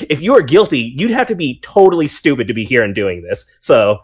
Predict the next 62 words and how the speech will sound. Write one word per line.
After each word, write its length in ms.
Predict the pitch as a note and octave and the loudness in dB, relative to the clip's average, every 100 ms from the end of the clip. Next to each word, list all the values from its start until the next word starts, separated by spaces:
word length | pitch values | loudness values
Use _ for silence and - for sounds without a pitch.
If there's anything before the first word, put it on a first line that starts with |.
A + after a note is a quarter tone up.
| _ | _
you 100 | B2+ | -4
know, 120 | G2+ G2+ | -2 -2
like, 120 | G2+ | 0
that's 220 | F3+ G#3+ | -2 2
why 140 | F#3 | 2
I 40 | D#3+ | 2
know 240 | D3+ C3+ | 2 2
that 200 | B2 A#2+ | 2 0
you're 120 | C3 | -2
gonna 140 | A#2+ A2+ | -2 -2
be 180 | G#2+ - | -4 -2
fine. 440 | B2+ C3 C3+ C#3 | -2 0 -2 -2
You're 80 | G#2+ | -2
gonna 160 | G#2+ G#2 | -4 -2
be, 140 | G#2+ - - | -2 -2 -2
we're 80 | A#2+ | 0
gonna, 140 | A#2+ B2+ | 0 2
we're 120 | C3+ | 2
gonna 120 | C3+ | 2
find 180 | C#3+ A2 | 0 -2
the 40 | F#2+ | -4
truth 280 | D#3 A#2 G#2 | -2 -2 -4
here 180 | E2+ F#2 | -10 -8
because 260 | - G2+ | -4 -2
you 160 | B2 B2+ - | -2 -4 -8
are 140 | F#2 _ - | -18 _ -2
terrible 380 | B2+ A2 G2 F#2+ | 2 2 0 -8
at 100 | - | -12
lying." 340 | F#2+ F#2 C3+ _ _ _ _ - | -14 -14 -16 _ _ _ _ -4
Um, 280 | G#2 F#2+ F#2 | 0 0 0
and 80 | A#2 | 0
then 120 | G#2+ | 2
it 80 | F#2+ | 0
just 260 | F#2 - | -6 -14
proves 300 | - E2 D#2+ | -12 -12 -10
true. 280 | - F2+ E2+ - | -8 -6 -6 -8
Uh, 540 | G2+ F#2 F2 F2+ F#2 - _ | -4 0 0 -2 -6 -14 _
so 460 | - G#2 F2 F2+ - | -4 0 2 0 0
that 200 | C#3 C#3+ | 0 0
stuff 300 | - D#3 - | 2 2 4
is 180 | C3 C3 | 2 2
just, 280 | C#3 B2+ - - - - _ | 0 -2 -6 -20 -20 -20 _
I'm 200 | C#3 D#3 | 0 4
not 200 | F#3+ G#3 | 4 2
normally 360 | F#3+ G#3+ G#3 F#3 | 4 4 4 2
one 160 | E3 F3+ | 2 4
of 80 | |
those 180 | D#3+ D3 | 4 2
murder 380 | A#2 C3 D3+ D3 | 2 2 2 2
mystery 400 | C#3 - D3+ A2+ | 0 -4 -4 -4
podcast 580 | - A#2+ C#3 D3+ D#3 - | -4 -6 -4 -6 -8 -6
types, 320 | E3 E3+ - | -4 -4 -2
which 160 | B2 - | -2 -2
are 160 | G#2 | -4
so 300 | - B2+ B2+ | -2 2 2
popular 520 | B2+ B2 C#3 C#3+ C3+ | 0 -6 0 4 4
with 160 | C3+ A#2 | 4 0
so 140 | B2 | 0
many 180 | B2 B2 | 0 -2
people 280 | B2 B2+ B2+ | -4 0 2
I 60 | G#2+ | 4
know. 380 | G2+ B2+ D#3 | 4 4 4